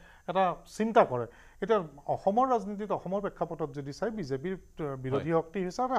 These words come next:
Speaker 1: শক্তিশালী ৰূপত থিয় হৈ আছে কংগ্ৰেছ দল।
Speaker 2: হয়।
Speaker 1: আহ, সেইকাৰণে ভাৰতীয় জাতীয় কংগ্ৰেছৰ প্ৰতি তেওঁলোকে আকৃষ্ট হৈছে। আৰু কংগ্ৰেছে এনেকুৱা এটা দল, যোনে এশ ছাব্বিছটা সমষ্টিত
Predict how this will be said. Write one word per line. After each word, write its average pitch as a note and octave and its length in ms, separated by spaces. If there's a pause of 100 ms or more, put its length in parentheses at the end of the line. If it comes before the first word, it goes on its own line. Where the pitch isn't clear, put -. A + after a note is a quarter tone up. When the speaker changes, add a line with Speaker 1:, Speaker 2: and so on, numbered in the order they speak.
Speaker 1:
শক্তিশালী G3+ 540
ৰূপত A3+ 180 (100)
থিয় F3+ 180
হৈ G#3 140
আছে A3+ 200 (320)
কংগ্ৰেছ G#3+ 400
দল। A#2 140 (100)
Speaker 2:
হয়। F#2+ 160 (260)
Speaker 1:
আহ, D3+ 160
সেইকাৰণে C4+ 300
ভাৰতীয় F3 400
জাতীয় G3 280
কংগ্ৰেছৰ G3+ 400
প্ৰতি G3+ 200
তেওঁলোকে G3 400 (200)
আকৃষ্ট - 400
হৈছে। F#3+ 280
আৰু E3+ 240 (280)
কংগ্ৰেছে A3+ 440
এনেকুৱা A3 320
এটা G3+ 140
দল, G3+ 220
যোনে F#3 260
এশ F3+ 360
ছাব্বিছটা F3+ 480
সমষ্টিত F3+ 400